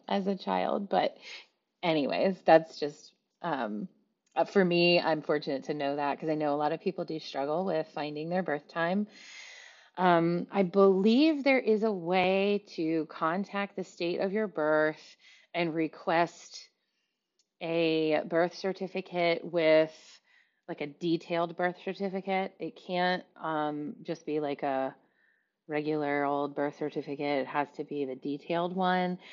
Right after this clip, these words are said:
Your time, your birth time is recorded somewhere if you were born, especially if you were born, like, in a,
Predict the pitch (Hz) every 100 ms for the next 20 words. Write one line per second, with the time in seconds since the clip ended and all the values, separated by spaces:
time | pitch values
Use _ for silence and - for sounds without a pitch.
0 | - _ 196 208 - 185 185 185 196 196
1 | 180 175 175 175 185 170 156 156 170 151
2 | 147 147 - 156 156 156 143 143 - 147
3 | 151 151 139 143 147 143 147 143 147 -
4 | - 156 160 135 151 143 139 151 147 143
5 | 151 135 131